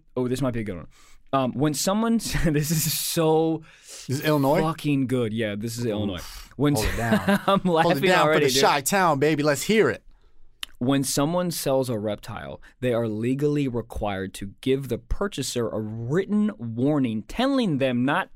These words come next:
Speaker 1: to kiss the reptile.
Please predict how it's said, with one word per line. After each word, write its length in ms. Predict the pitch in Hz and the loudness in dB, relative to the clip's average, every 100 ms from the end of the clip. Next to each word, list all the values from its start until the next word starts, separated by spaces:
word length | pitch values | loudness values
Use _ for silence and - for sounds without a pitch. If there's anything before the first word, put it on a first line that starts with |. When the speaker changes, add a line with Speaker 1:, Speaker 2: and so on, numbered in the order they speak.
| - | -6
Speaker 1:
to 420 | - 151 147 147 - _ _ _ _ | 0 2 2 -2 -8 _ _ _ _
kiss 640 | - 381 311 262 - - - _ _ | 2 4 4 2 -4 -8 -12 _ _
the 160 | 156 226 | 0 2
reptile. 720 | 233 254 262 - 131 104 87 | 4 2 0 0 0 0 -6